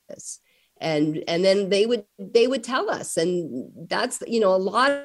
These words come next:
of talking and a lot of listening. I went in my daughter's room for so many hours. I would just go in and sit down, sit on her bed, sit on the floor. As she got older,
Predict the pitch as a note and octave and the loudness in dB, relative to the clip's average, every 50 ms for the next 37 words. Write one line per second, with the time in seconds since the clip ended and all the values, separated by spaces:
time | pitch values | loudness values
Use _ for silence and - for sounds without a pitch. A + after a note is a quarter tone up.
0 | - - - C#4 C4 C4+ - - A#3+ A3+ A3+ A3+ - B3 A3+ A3 F#3+ F3+ E3 E3 | -8 -4 -2 -2 0 -2 -2 -4 -2 -2 -2 -2 0 2 2 2 2 2 0 0
1 | E3 F3 F#3+ F#3 G3 A3 A3+ A3+ A#3 A3+ A3 G#3+ A3+ A3 A3 A3 - G#3 G3 F3 | -2 -2 -2 -2 -2 -2 -2 -2 -2 -2 0 4 4 4 4 4 0 -2 0 0
2 | D#3+ D#3 C3 G2+ D#3+ A3 A3+ A#3 A#3 A#3 A3 G#3 G#3 G3+ F#3 F#3 F3+ F3+ G3 F3+ | 0 0 -2 0 2 2 4 4 6 6 6 6 6 4 0 -2 -2 -2 -2 -2
3 | F#3 F#3+ F#3+ F#3+ F#3 F3+ F3+ F3+ F#3 F#3 F3+ F3 F3 E3 D3+ - - - G3 F#3+ | -2 -2 -2 -2 -4 -4 -4 -4 -4 -4 -4 -6 -8 -10 -12 -12 -8 -4 -2 0
4 | G#3 G#3 G#3 G3 F#3 F#3 E3 E3 E3+ F3 E3 D#3 D3 D3 E3+ D#3 F#3 F#3 F3 F3+ | 0 0 0 0 0 0 2 2 2 2 2 2 2 2 2 2 2 2 0 0
5 | F3 - - G#3+ G#3+ A3 A3 G#3 G3 E3+ D3+ D3 C#3+ - - - G#3 G#3 G#3 - | -2 0 2 4 6 8 8 6 6 4 2 0 -2 -6 -6 -4 -4 -2 -2 0
6 | F#3+ E3 C#3+ - - - - _ _ _ _ _ _ - - - - G#3+ G#3+ G#3+ | -2 -2 -2 -4 -6 -10 -14 _ _ _ _ _ _ -8 -2 2 4 4 6 6
7 | G#3 G#3 G3+ F#3+ F#3 F3 D#3 C#3 C3+ D3 - - G#3+ G3 F3+ F#3+ F#3+ F3 F3+ - | 4 4 4 2 2 2 2 2 0 -2 -2 -2 0 2 2 2 2 0 -2 -2
8 | F#3+ F#3 E3 C#3+ C3+ E3+ G#3+ A3 - - C4 - A3 G3+ G3 G3 G3+ G#3+ A3+ A3 | 0 2 2 4 4 4 4 2 2 -2 0 0 2 2 4 4 6 6 6 6
9 | A#3+ A#3+ B3+ B3 | 6 6 6 4